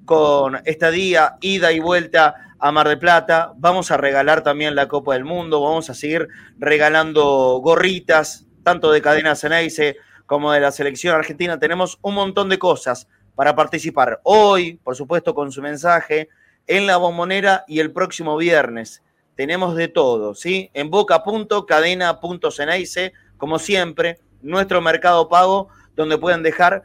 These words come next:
su colaboración para el laburo que hacemos todos nuestros días, aquí al aire, tanto sea para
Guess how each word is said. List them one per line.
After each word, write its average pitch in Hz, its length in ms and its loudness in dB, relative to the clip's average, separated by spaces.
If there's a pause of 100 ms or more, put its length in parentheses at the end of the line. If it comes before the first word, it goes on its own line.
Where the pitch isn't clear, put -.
(140)
su - 180 -10
colaboración 160 640 2
para 160 360 2
el 160 120 0
laburo 185 320 2
que 180 80 -2
hacemos 170 500 -4 (280)
todos 196 300 2
nuestros 180 300 -2
días, 147 440 -2 (200)
aquí 160 460 -4
al 147 200 4
aire, 165 440 2 (200)
tanto 156 540 2
sea 151 260 0
para 135 380 2